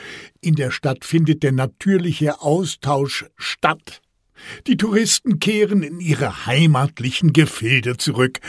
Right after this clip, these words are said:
und die Berliner beziehen wieder ihre Wohnungen. Vielleicht haben ja einige ihre Bettstatt mit jemand anderem getauscht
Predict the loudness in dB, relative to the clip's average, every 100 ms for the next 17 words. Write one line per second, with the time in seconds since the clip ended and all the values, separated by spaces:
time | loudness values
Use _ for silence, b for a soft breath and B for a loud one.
0 | B B 0 0 -2 0 0 0 4 4
1 | 4 4 2 2 -2 -2 -4 -6 -6 -2
2 | -2 -2 0 2 4 4 2 2 4 4
3 | 2 2 0 -4 B B B -20 -16 -2
4 | -2 -2 -6 -2 -2 -2 -4 -4 -2 -2
5 | -4 -6 -4 -4 -2 -2 0 -2 0 0
6 | 2 0 0 -4 -4 0 2 2 0 0
7 | -2 -2 -4 0 2 0 -4